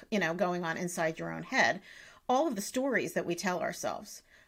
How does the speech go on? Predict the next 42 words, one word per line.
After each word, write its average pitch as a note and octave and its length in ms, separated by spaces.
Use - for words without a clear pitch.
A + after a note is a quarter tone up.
about, F3+ 440
you G3 80
know, F3 60
"You F3+ 200
don't F3 220
deserve G#3+ 440
this," G#3 240
or - 80
"What F3+ 300
makes G3 240
you F3+ 80
think F#3+ 220
somebody F3+ 400
would E3+ 160
wanna E3+ 420
listen E3+ 300
to D#3+ 140
you," B3 280
or E3+ 220
"What G3+ 260
makes F#3 240
you F3+ 80
think F3 320
you're D#3+ 140
the F#3+ 160
expert," A3+ 580
or, F3 140
"Oh F#3+ 80
my D#3+ 160
God, G#3 320
I D#3+ 100
didn't E3+ 200
go D#3+ 60
to D#3 80
business A3 380
school, G#3 240
so - 160
I - 80
can't G3+ 260
figure E3 280
this - 200
out." A3 280